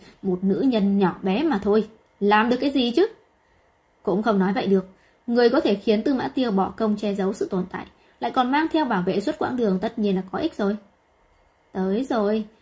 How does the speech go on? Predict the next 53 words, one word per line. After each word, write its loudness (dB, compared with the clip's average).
tình 0
tiết 0
con 0
tin 0
kinh 0
điển 0
tới 2
rồi. -2
Tiếp -2
theo -4
cô -2
sẽ -8
bị -4
trói -2
lại, -2
mang -2
đến 0
trước -4
mặt -4
Tư -6
Mã -8
Tiêu, 0
bị -2
người -2
khác -2
kề -2
dao -2
vào -4
cổ 0
ép -6
hắn -8
ngừng -2
tay. -4
Nếu 0
là 6
vậy 0
thì -2
cô 0
yên 0
tâm -2
rồi, -2
dù 2
sao 2
thì 0
chỉ -2
cần -4
nhìn -2
thấy -4
tổ 0
tông 0
là -4
hoàn -6
toàn -4